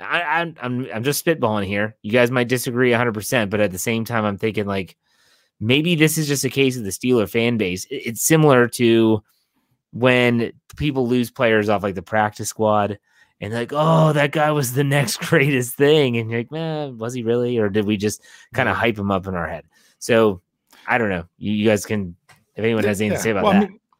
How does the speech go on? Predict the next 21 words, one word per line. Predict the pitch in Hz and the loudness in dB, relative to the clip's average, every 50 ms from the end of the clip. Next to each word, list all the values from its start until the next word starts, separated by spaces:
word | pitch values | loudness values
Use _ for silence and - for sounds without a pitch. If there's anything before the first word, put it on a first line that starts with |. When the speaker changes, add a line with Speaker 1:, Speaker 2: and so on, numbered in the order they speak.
| _ _ _ _ _ _ _ _ _ | _ _ _ _ _ _ _ _ _
Speaker 2:
ultimately, | - 170 196 190 - 175 208 208 202 190 190 | 2 2 2 2 2 0 0 2 2 2 0
we'll, | 180 147 151 165 170 170 - - | 0 2 0 0 0 0 -4 -4
we'll | 190 151 160 151 | -2 0 0 0
see. | 156 - - 180 170 127 110 - - | -2 -6 -6 -4 -4 -4 -6 -8 -6
I | 143 | -4
mean, | 151 156 151 143 135 143 - | -2 0 0 -2 -4 -6 -4
he-, | 139 151 202 196 160 | -2 0 0 0 2
here, | 175 226 185 | 2 4 4
let | 170 202 214 | 4 4 2
me | 202 | 2
ask | 185 - - | 0 -2 -6
a | - 131 | -10 -6
question. | - 151 123 107 - - 120 98 92 _ _ - _ _ - - - _ _ | -4 -4 -4 -4 -6 -10 -12 -14 -14 _ _ -20 _ _ -20 -20 -20 _ _
This | 175 156 - | -4 -4 -4
is | |
gonna | 156 151 185 165 139 | -2 0 0 0 0
seem | - - 180 170 156 | 0 -2 0 0 2
like | 143 139 117 | 2 2 2
it's | 131 127 - | 0 -2 0
unrelated. | 139 127 123 123 120 117 110 110 104 98 92 - _ _ _ _ _ _ _ _ _ _ _ _ _ _ _ _ | -2 -2 0 -2 -2 -2 -4 -4 -6 -8 -12 -16 _ _ _ _ _ _ _ _ _ _ _ _ _ _ _ _
Um, | 165 156 156 151 147 139 120 - | -2 0 0 2 0 -2 -4 -8